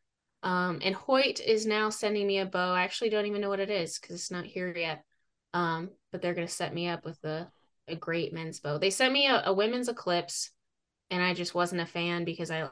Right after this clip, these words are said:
I like shooting men's bows. I don't really like shooting women's bows. They're small, and we get a lot of wind here, and they're light, and it's just really hard to hold steady and shoot well.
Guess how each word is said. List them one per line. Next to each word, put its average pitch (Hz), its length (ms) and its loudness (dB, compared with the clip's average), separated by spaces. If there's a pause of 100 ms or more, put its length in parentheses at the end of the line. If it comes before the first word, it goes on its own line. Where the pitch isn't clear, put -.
I 170 140 -2
like 208 180 4
shooting 208 320 2
men's 214 180 0
bows. 220 280 2
I 160 80 0
don't 175 180 -4
really 165 200 -8
like 165 220 0
shooting 240 300 -4
women's 233 280 -2
bows. 220 260 -2
They're 156 280 -4 (380)
small, 202 680 4
and 165 320 -2 (280)
we 170 100 -4
get 202 140 4
a 175 40 2
lot 156 160 0
of 147 60 0
wind 208 260 2
here, 196 260 6
and 175 120 0
they're 151 140 -4
light, 190 400 4
and 151 120 -4
it's 165 120 -6
just 175 160 -8
really 170 240 -2
hard 160 300 -4
to 165 120 -10
hold 170 180 -6
steady 160 380 -6
and 151 140 -8
shoot - 300 -2
well. 214 360 0